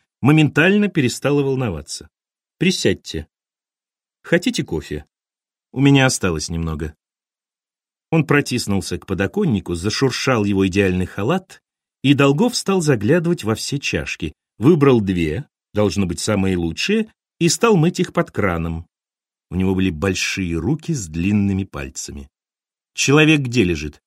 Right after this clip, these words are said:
«А?» «Человек, которого нужно посмотреть. Где лежит?» «Здесь лежит». «Тогда это просто, хотя, может, не совсем удобно. А в каком отделении?» «Во втором хирургическом».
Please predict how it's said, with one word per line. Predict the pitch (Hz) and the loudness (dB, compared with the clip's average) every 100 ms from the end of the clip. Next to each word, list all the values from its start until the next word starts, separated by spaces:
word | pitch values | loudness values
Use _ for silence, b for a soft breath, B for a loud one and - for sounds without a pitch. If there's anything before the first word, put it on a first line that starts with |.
| _ _ - | _ _ 2
«А?» | 156 220 - _ _ _ _ _ _ - | 4 4 -2 _ _ _ _ _ _ -10
«Человек, | - 185 220 214 - | -2 2 4 4 2
которого | 113 123 120 139 | 0 4 4 4
нужно | 139 104 104 | 4 2 -2
посмотреть. | 113 - 135 117 104 - - _ _ _ | -2 -2 -2 -2 -6 -8 -14 _ _ _
Где | 78 107 160 | -10 0 2
лежит?» | 113 107 92 71 _ _ _ _ - | 4 2 -2 -10 _ _ _ _ -8
«Здесь | 127 131 120 120 | 0 2 2 2
лежит». | 143 180 202 _ _ _ _ _ _ _ | 2 2 -2 _ _ _ _ _ _ _
«Тогда | 143 131 151 | -4 2 4
это | 147 120 110 | 4 2 -4
просто, | 78 76 - 85 | -6 -10 -10 -8
хотя, | 98 131 | -4 0
может, | 120 120 - | 0 -2 -2
не | 110 | -4
совсем | 107 110 - 113 | -2 -4 -2 -2
удобно. | 117 92 85 76 85 - _ _ _ _ | 0 0 -2 -2 -6 -8 _ _ _ _
А | 120 120 | 0 2
в | |
каком | - 143 170 | 0 4 4
отделении?» | 147 120 104 104 143 165 _ _ _ _ _ _ _ | 6 4 4 4 2 -2 _ _ _ _ _ _ _
«Во | 123 143 | -4 0
втором | 147 - 143 127 135 | 0 2 4 4 4
хирургическом». | 143 170 202 202 120 117 - - 180 185 | 4 4 6 4 0 -4 -4 -4 -2 -2